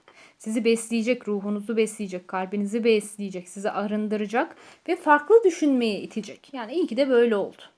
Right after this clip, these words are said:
Ya da bunun böyle olması gerekiyordu şeklinde düşünüp rahatlayacaksın. Zaten o kadar uğraştığın güzel bir şey var ki onu büyütmeye, onda bir verim kazanmaya çalışıyorsun.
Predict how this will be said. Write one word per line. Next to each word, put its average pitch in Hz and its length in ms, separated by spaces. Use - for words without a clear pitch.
Ya 277 100
da 254 100
bunun 269 200
böyle 294 200
olması 254 380
gerekiyordu 208 580
şeklinde 190 460
düşünüp 233 420
rahatlayacaksın. 220 920
Zaten 247 420
o 233 100
kadar 320 260
uğraştığın 247 680
güzel 240 340
bir 233 60
şey 247 280
var 240 260
ki - 120
onu 254 200
büyütmeye, 202 640
onda 247 400
bir 254 120
verim 226 240
kazanmaya 180 600
çalışıyorsun. 180 600